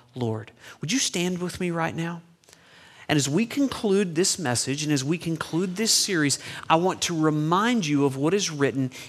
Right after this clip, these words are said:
in the final verse, or in the final book of the Bible, speaking of our King. Revelation nineteen says this, "Then I saw heaven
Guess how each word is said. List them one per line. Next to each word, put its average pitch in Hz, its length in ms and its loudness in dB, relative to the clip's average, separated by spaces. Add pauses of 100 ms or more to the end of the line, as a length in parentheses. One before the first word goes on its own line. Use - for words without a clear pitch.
in 156 220 2
the 131 80 4
final 196 840 0 (880)
verse, 127 640 2
or 151 100 4
in 147 60 6
the 131 80 2
final 202 560 2 (220)
book 131 560 4 (400)
of 139 140 2
the 139 80 2
Bible, 123 420 4 (300)
speaking 165 500 0
of 139 100 2
our 143 140 6
King. 139 320 -4 (1400)
Revelation 165 580 6
nineteen 175 500 2
says 127 280 0
this, 113 360 -4 (540)
"Then 180 300 6
I 220 160 6
saw 208 320 6
heaven 165 480 4